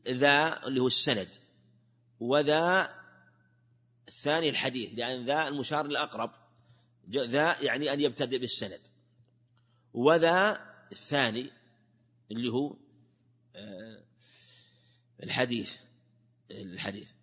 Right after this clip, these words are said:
من الرواية. وش دليله؟ يعني مأخوذ من الرواية ل-، من المعنى، من الرواية بالمعنى، مثل ما تقدم أنه إذا كان يجوز رواية الحديث بالمعنى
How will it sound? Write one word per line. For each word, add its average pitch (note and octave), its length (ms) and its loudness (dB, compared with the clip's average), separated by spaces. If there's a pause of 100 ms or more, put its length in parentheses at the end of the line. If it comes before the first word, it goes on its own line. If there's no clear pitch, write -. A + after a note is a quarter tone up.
(120)
من D#3 240 4
الرواية. D3+ 720 4
وش - 160 -12
دليله؟ D#3+ 520 0 (540)
يعني A#2+ 280 -6
مأخوذ F3 760 2 (180)
من C3+ 180 0
الرواية C#3+ 760 0
ل-، C3 240 -4 (500)
من B2 260 0
المعنى، A2 840 -4 (580)
من B2 100 0
الرواية B2+ 400 -2
بالمعنى، G2 460 -14 (440)
مثل B2+ 180 -2
ما C#3+ 120 2
تقدم D3+ 580 -4 (160)
أنه E3 280 -2
إذا D#3 220 2
كان C#3+ 360 -2 (180)
يجوز C#3 540 2
رواية D3+ 340 2
الحديث B2+ 500 -6
بالمعنى D3 640 -2